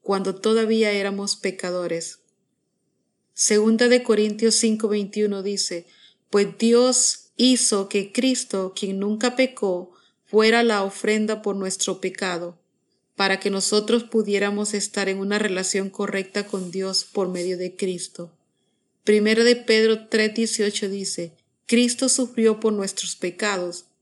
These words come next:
una sola vez y para siempre. Él nunca pecó, en cambio murió por los pecadores para llevarlos a salvo con Dios.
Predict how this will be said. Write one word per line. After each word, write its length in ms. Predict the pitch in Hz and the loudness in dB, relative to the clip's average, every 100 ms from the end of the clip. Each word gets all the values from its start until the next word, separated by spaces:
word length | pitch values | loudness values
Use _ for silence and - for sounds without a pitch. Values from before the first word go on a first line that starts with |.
| - | -2
una 260 | 214 220 233 | 0 2 2
sola 340 | - 214 214 | 2 2 0
vez 400 | 190 190 185 - | 0 -2 -4 -6
y 140 | - 196 | -6 -6
para 260 | - 175 | -6 -4
siempre. 560 | 170 - 196 175 170 175 _ _ _ _ _ - | -2 -2 -2 -6 -12 -14 _ _ _ _ _ -4
Él 220 | 202 208 | -2 2
nunca 380 | 214 226 240 233 | 2 0 -2 -2
pecó, 600 | 202 208 202 175 170 - _ _ - | -2 -2 -4 -4 -6 -16 _ _ -6
en 240 | 190 185 | -6 -6
cambio 400 | 208 202 202 214 | -6 -4 -2 -2
murió 640 | 208 202 196 208 220 240 - | -2 -4 -2 0 0 -2 -2
por 140 | 214 | -2
los 140 | 202 | -2
pecadores 720 | 196 185 - 180 190 185 185 - _ | -6 -8 -6 -6 -4 -4 -6 -10 _
para 200 | 185 185 | -6 -4
llevarlos 580 | 185 180 190 196 202 - | -2 -4 -4 -4 -6 -8
a 120 | - 190 | -10 -4
salvo 540 | - 220 202 180 180 | -2 -2 -4 -6 -10
con 220 | 180 180 | -10 -12
Dios. 460 | 180 175 165 160 - | -8 -8 -8 -12 -20